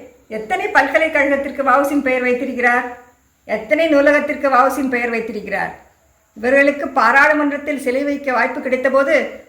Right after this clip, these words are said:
வ உ சிக்கா சிலை வைத்தார்கள்? முரசொலி மாறனுக்கு சிலை வைத்தார்கள். முரசொலி மாறன் என்ன, தியாகம் செய்து சிறைக்கு சென்று சுதந்திரம் வாங்கி கொடுத்து, வாங்கி கொடுத்தாரா? இப்பொழுது பாராளுமன்றத்தில் வ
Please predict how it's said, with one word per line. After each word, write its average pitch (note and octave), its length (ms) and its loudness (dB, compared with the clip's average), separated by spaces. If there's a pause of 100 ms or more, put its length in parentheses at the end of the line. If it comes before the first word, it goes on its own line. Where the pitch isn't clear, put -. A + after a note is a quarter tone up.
வ A3+ 180 2
உ D#4+ 120 2
சிக்கா E4 300 0
சிலை D#4+ 220 2
வைத்தார்கள்? E4 540 0 (500)
முரசொலி F4+ 420 0
மாறனுக்கு D#4 460 2
சிலை B3+ 200 0
வைத்தார்கள். G#3 500 0 (460)
முரசொலி D4+ 440 0
மாறன் D4 340 2
என்ன, C#4+ 180 0 (680)
தியாகம் C#4 340 2
செய்து C#4+ 400 0
சிறைக்கு D4 420 0
சென்று C#4 340 2
சுதந்திரம் C#4 380 4
வாங்கி B3+ 180 -2
கொடுத்து, G#3 260 -4 (400)
வாங்கி C4+ 240 -2
கொடுத்தாரா? G#3 480 2 (1120)
இப்பொழுது D#4+ 460 0 (1080)
பாராளுமன்றத்தில் D4 760 2 (260)
வ A#3 160 -2